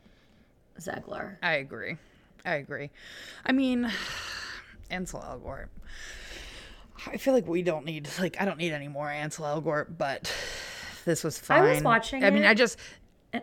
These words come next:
Speaker 2: he, I think he just got, like, out-, outshined, uh,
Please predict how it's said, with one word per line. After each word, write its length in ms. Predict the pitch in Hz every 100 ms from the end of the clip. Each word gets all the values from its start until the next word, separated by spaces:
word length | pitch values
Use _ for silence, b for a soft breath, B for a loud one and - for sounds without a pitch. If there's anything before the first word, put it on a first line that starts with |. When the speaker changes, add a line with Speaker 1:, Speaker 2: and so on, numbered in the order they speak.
| -
Speaker 2:
he, 380 | 190 262 226 208
I 180 | 214 226
think 200 | 262 233
he 80 |
just 200 | 214 220
got, 200 | 214 156
like, 300 | 170 180 - - - - -
out-, 260 | 160 160 -
outshined, 760 | 151 - - 165 165 165 156 147 - -
uh, 360 | 143 151 165